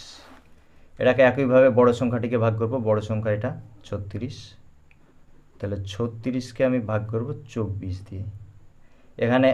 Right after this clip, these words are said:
একবারই যাবে, চব্বিশ একে চব্বিশ। এখানে ছয় থেকে চার বাদ দিলে দুই, তিন থেকে দুই বাদ দিলে এক, বারো। এটা নামবে এখানে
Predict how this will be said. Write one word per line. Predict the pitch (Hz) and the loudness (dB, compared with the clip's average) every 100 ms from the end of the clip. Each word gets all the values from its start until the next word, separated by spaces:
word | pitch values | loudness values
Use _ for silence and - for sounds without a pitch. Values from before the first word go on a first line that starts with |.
| 131 | 4
একবারই | 117 127 123 117 | 4 4 4 4
যাবে, | 113 - - - - - - - - - - - | 2 0 -8 -18 -20 -20 -20 -20 -20 -20 -20 -6
চব্বিশ | 120 107 113 110 | -4 -2 -4 -4
একে | 110 135 123 - | -6 -6 -10 -6
চব্বিশ। | 104 95 110 147 - - - - - _ _ - _ _ - _ - _ - - | -4 -4 -6 -8 -12 -18 -20 -20 -20 _ _ -20 _ _ -20 _ -20 _ -20 -4
এখানে | 110 117 117 - | 0 2 0 -2
ছয় | 127 120 123 | 2 2 2
থেকে | 123 117 127 | 0 0 4
চার | 117 113 | 4 4
বাদ | 113 110 | 2 2
দিলে | 120 120 107 | 0 0 0
দুই, | 143 156 101 95 - - - - - - - - - | -2 0 -2 -4 -8 -14 -18 -20 -20 -20 -20 -14 -4
তিন | 113 | -2
থেকে | 110 120 | -2 -2
দুই | 110 117 | 0 2
বাদ | 117 107 | 2 2
দিলে | 123 160 170 123 98 | 0 -2 0 0 0
এক, | - - - - 104 | -2 -14 -20 -4 4
বারো। | 120 101 90 - - - - - - - _ - - - - - - - | 6 6 -2 -12 -20 -20 -20 -20 -20 -20 _ -20 -20 -20 -20 -20 -14 -4
এটা | 117 127 | 2 4
নামবে | 127 120 120 | 4 4 2
এখানে | 117 117 | 2 -2